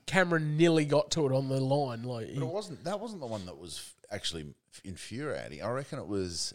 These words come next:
Speaker 2: uh, who's the S A, the Nord lad up there? Z-, short fella. Very good. Um,
Speaker 1: Nord?
Speaker 2: Bailey. Zach Bailey.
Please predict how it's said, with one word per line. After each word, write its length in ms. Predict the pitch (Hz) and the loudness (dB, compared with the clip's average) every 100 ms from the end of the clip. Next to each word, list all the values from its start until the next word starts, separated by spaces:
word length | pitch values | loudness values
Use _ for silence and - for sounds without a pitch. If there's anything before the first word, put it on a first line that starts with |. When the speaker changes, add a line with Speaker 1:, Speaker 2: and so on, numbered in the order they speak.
| - | -8
Speaker 2:
uh, 360 | 95 98 95 - | -10 -8 -10 -10
who's 160 | 156 143 | -10 -6
the 100 | 127 | -6
S 140 | 120 | -4
A, 160 | 110 107 | -4 -4
the 100 | 107 | -6
Nord 260 | 113 117 104 | -4 -4 -2
lad 220 | 57 60 - - | -4 -6 -12 -12
up 140 | 76 | -10
there? 180 | 82 71 69 _ _ _ _ _ _ _ _ _ 92 92 95 92 | -6 -8 -8 _ _ _ _ _ _ _ _ _ -20 -20 -20 -12
Z-, 400 | 95 95 92 90 87 - - - - | -6 -2 -2 -4 -6 -14 -20 -20 -20
short 340 | - 120 - | -12 -10 -8
fella. 260 | - 80 76 _ _ - _ - - - - _ _ _ | -6 -4 -6 _ _ -20 _ -20 -20 -20 -20 _ _ _
Very 180 | 107 107 | -8 -8
good. 360 | 101 101 80 - - _ _ _ - | -4 -4 -4 -6 -18 _ _ _ -8
Um, 520 | 101 104 104 101 101 101 _ _ _ _ 151 | -2 0 0 -2 -6 -14 _ _ _ _ 2
Speaker 1:
Nord? 460 | 196 269 233 269 - | 4 6 6 4 2
Speaker 2:
Bailey. 320 | 190 120 73 - _ _ _ | 2 2 -2 -10 _ _ _
Zach 160 | 120 113 | -6 -2
Bailey. 220 | 85 58 | -4 -4